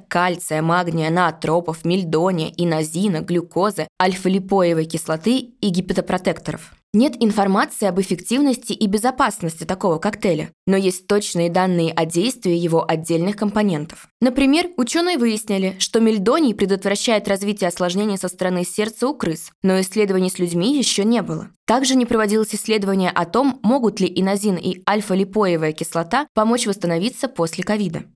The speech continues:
В капельницы для снижения веса часто добавляют альфа-липоевую кислоту. Исследование показало, что на фоне приема вещества действительно происходит потеря веса. Но анализ проводился в течение короткого промежутка времени. Нет данных о влиянии кислоты на вес в долгосрочной перспективе.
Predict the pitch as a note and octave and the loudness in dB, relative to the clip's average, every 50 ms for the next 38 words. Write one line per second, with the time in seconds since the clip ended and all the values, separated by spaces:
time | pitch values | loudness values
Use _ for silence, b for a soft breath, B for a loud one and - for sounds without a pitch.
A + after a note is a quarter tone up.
0 | _ _ _ - - - C4 A#3+ C#4+ C4 C4 A#3+ - A#3 A3+ A#3+ B3+ - B3 B3 | _ _ _ -8 0 0 0 2 4 2 2 2 0 0 0 0 0 2 2 2
1 | A#3 B3+ B3 B3 A#3+ A#3 C#4 F4 F4 - C4+ - - C#4+ C4 A#3 - F3 E3+ F3 | 2 4 2 2 2 2 0 0 -2 -2 -6 -4 -2 -2 -2 0 -2 -2 -2 0
2 | F3+ F#3 F3+ G3 G#3+ B3+ D4+ C#4+ - - - F#3+ G#3+ A#3 - B3+ A#3 G#3+ A3 - | -2 0 0 0 2 2 0 0 -2 -2 -2 0 0 0 0 0 0 0 0 0
3 | G3 G3 F#3+ G3 F#3+ G3 G3 - G#3 - - A3 A#3 A3+ - - - - _ _ | 0 0 0 0 0 -2 -4 -4 -6 -4 -4 -4 -6 -4 -8 -12 -12 -12 _ _
4 | _ - A#3 A3+ - - A3 G#3 G#3+ G#3+ A3+ A#3 A3+ A3+ A#3 B3 - C#4 A#3+ C4 | _ -2 0 0 0 0 0 0 2 2 2 2 2 2 0 0 0 0 2 2
5 | A#3+ F3+ D#3+ D#3+ - - F3+ F#3+ G#3 A3+ - B3 G#3+ F3+ E3 E3 F3+ F3+ F3 E3+ | 2 2 2 0 0 0 0 0 0 0 0 0 2 2 0 0 -2 0 0 2
6 | E3+ E3+ E3 F3 F#3 - - F#3 - - G#3+ A#3 C4 A#3 C#4 D4+ - - - C#4 | 0 0 0 -2 -2 -2 -4 -6 -4 0 0 0 0 2 0 0 -2 -2 -2 -2
7 | C4 A#3+ - E3+ D#3+ D#3 D#3 - E3 D#3+ D#3+ - - G3+ A#3 C4+ - - F#3+ F3+ | -2 0 0 0 0 0 0 0 -2 -2 -2 -2 -4 -2 -2 -2 -2 -4 -6 -2
8 | - E3+ E3+ G3+ A3 A3 F#3+ E3 - - F3 - - _ - - F3+ F#3 F#3+ G3 | -2 -2 0 0 2 0 0 0 -2 -6 -12 -14 -16 _ -2 2 2 4 4 4
9 | G#3+ B3+ C#4+ C#4 - - C4+ A#3+ B3 A3 B3 B3+ A#3+ - B3 A#3+ B3 A#3 - C4+ | 2 0 0 -2 -2 -2 0 0 2 0 0 -2 0 -2 -4 -2 -2 -2 0 0
10 | B3+ B3+ C4 B3+ C4 C#4 C#4 B3 G3 - - E3 D#3 D#3+ - E3+ E3+ E3 E3 F#3 | 2 2 2 2 0 0 2 2 0 -2 -2 -4 -4 -2 -2 -2 0 0 0 -2
11 | F#3 F#3 - - A3 G#3+ F#3+ E3 D#3 D3+ D3+ D#3 - - _ _ - F#3+ G3+ A#3+ | -2 -2 -2 -2 0 2 2 2 2 0 -2 -4 -6 -10 _ _ 0 2 4 4
12 | B3 F#3 E3 D#3+ F3+ G#3 C4 C#4+ C4 G#3+ - - F3+ F3+ F#3+ F#3+ G#3 G#3 G#3 F#3 | 4 2 0 0 0 2 2 4 2 2 2 0 0 0 2 2 2 2 2 2
13 | F3 F3+ - E3+ - F3 E3+ E3 E3 A#3 C4 C4+ A3 F3+ E3+ F#3+ A3 - - F#3 | 0 -2 -4 -6 -2 -2 -2 -2 0 0 2 2 2 2 2 0 0 -2 -2 -2
14 | F#3 F#3 F#3 F#3+ F#3+ - - - F#3+ F#3 - - D#3 D#3+ - D3 - - - D3+ | 0 0 2 0 -2 -2 -2 -2 0 0 0 -2 -4 -4 -4 -6 -8 -6 -8 -10
15 | - - - D3+ D3 E3 - | -10 -8 -8 -6 -6 -6 -8